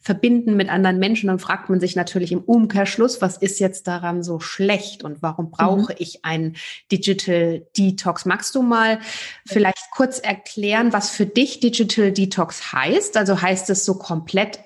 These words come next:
Speaker 1: offline? Also zählt da auch schon, ich meine, das Telefon ist mittlerweile ja, ich sag mal, gang und gäbe.
Speaker 2: Mhm.
Speaker 1: Ähm, zählt das für dich auch mit da rein, dass man wirklich so komplett offline sind? Sind es eher die sozialen Medien oder ist es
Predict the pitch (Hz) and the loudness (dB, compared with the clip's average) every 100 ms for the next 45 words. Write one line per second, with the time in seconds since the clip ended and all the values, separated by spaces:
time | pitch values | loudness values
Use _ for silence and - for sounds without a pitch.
0 | _ 180 180 - 226 262 370 359 190 175 | _ -2 0 2 4 4 4 2 0 -2
1 | - 175 160 160 151 - 156 - 175 151 | -2 0 2 2 0 0 -2 -2 -2 -2
2 | - _ _ _ _ - - 147 147 143 | -6 _ _ _ _ -12 -4 -2 0 -2
3 | - 170 185 180 165 165 165 165 160 160 | 2 2 4 4 2 2 0 2 2 4
4 | 160 160 156 156 156 - - - _ _ | 4 2 2 -2 -6 -10 -18 -20 _ _
5 | - 151 - 151 151 - _ _ _ - | -10 -10 -8 -10 -10 -14 _ _ _ -6
6 | 139 160 196 196 180 165 - - 175 185 | -2 0 -2 -4 -6 -6 -10 -8 -2 0
7 | 190 190 214 311 285 185 190 202 190 190 | 0 2 2 2 2 2 2 4 4 2
8 | - 175 165 - 208 220 262 262 262 247 | 0 -2 -2 0 2 4 2 4 2 4
9 | 247 269 208 - 175 180 175 170 175 - | 4 2 0 0 0 0 -2 -4 -6 -6
10 | 160 165 247 240 240 240 226 214 202 190 | -4 0 0 2 0 4 4 4 4 2
11 | 160 156 - 156 147 147 147 - 143 143 | 0 -2 -2 -2 -2 -6 -8 -4 -2 -2
12 | 170 226 233 208 190 185 180 143 143 - | 0 2 4 4 4 4 0 -2 -4 -4
13 | 165 151 - | -6 -8 -10